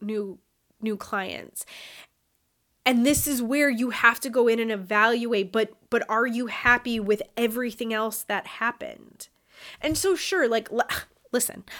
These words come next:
I'm not gonna sit here and lie to you and say in twenty twenty-four,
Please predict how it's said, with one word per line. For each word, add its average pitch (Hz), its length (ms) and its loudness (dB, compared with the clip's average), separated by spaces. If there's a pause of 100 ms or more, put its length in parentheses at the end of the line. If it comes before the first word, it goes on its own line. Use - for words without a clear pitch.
(120)
I'm 214 80 0
not 240 180 2
gonna 392 140 -2
sit 262 160 0
here 202 160 -2
and 165 160 -6
lie 240 180 6
to 214 80 4
you 185 180 2
and 185 120 -4
say 185 180 2
in 202 180 -4
twenty 269 280 0
twenty-four, 214 760 2